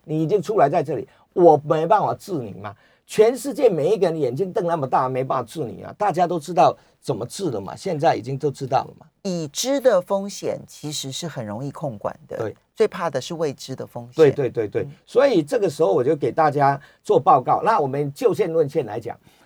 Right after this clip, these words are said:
Speaker 1: 今天呢，我们看到期货的部分跌两百七十二点，它其实就刚好停在什么位置？那个价位我看了一直想笑出来，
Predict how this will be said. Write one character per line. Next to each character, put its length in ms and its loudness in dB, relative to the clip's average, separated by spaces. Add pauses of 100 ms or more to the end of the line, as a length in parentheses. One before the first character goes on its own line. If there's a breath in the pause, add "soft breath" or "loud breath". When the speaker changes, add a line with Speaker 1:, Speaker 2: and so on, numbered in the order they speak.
(160 soft breath)
Speaker 1:
今 220 -4
天 160 2
呢， 80 2
我 80 2
们 120 -4
看 200 0
到 140 6
期 200 -4
货 140 2
的 60 0
部 120 -6
分 120 -4
跌 120 0
两 160 0
百 140 0
七 160 -10
十 140 -6
二 80 -4
点， 180 -12
它 160 0
其 180 -8
实 160 -8
就 200 -2
刚 180 -2
好 140 -4
停 220 -10
在 140 0
什 100 -8
么 120 -10
位 160 -2
置？ 100 -14
那 140 -8
个 100 -4
价 220 0
位 140 2
我 100 -10
看 220 -2
了 60 2
一 120 -4
直 160 -10
想 200 -12
笑 220 -6
出 180 -10
来， 120 -6